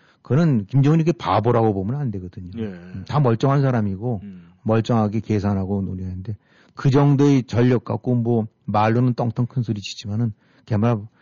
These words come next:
Speaker 1: 반나절거리도 안 되는 거.
Speaker 2: 네.
Speaker 1: 음. 그 때문에 미국은 어차피 뭐 그나름대로 대륙간 아이씨비엠을 지니고 있고 미국에 대해서 하나의 레버리지는 갖고 있다 뿐이지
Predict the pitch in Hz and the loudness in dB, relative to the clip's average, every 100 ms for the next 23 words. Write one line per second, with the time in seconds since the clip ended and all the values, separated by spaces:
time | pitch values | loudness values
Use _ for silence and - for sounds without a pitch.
0 | _ - 107 131 127 123 120 117 113 92 | _ -2 2 4 4 2 0 -2 0 -2
1 | 92 98 92 82 85 127 - 98 82 73 | -4 -6 -8 -12 -14 -16 -14 -16 -18 -20
2 | _ _ _ 104 90 90 _ _ _ _ | _ _ _ -16 -14 -16 _ _ _ _
3 | 120 127 127 110 - _ _ - 123 139 | 0 2 2 0 -4 _ _ -2 2 4
4 | 139 143 127 110 113 - 139 135 113 92 | 4 4 2 2 -2 -2 0 2 2 0
5 | - _ _ _ 127 - 135 143 143 143 | -8 _ _ _ -4 2 4 4 4 4
6 | 131 113 117 117 123 117 104 101 107 _ | 2 2 2 2 2 4 2 -2 -8 _
7 | _ - 110 110 - 113 110 117 - 107 | _ -4 -2 0 0 0 0 -2 -2 -2
8 | 98 95 92 127 107 104 104 104 98 98 | 0 -4 -2 -2 -2 -2 0 -2 -2 -4
9 | 95 113 _ _ - 127 127 104 110 123 | -4 -8 _ _ -4 0 2 2 4 4
10 | 123 139 120 - 110 - 101 - 101 90 | 4 0 -2 -4 -6 -4 -8 -6 -6 -6
11 | - 95 | -10 -14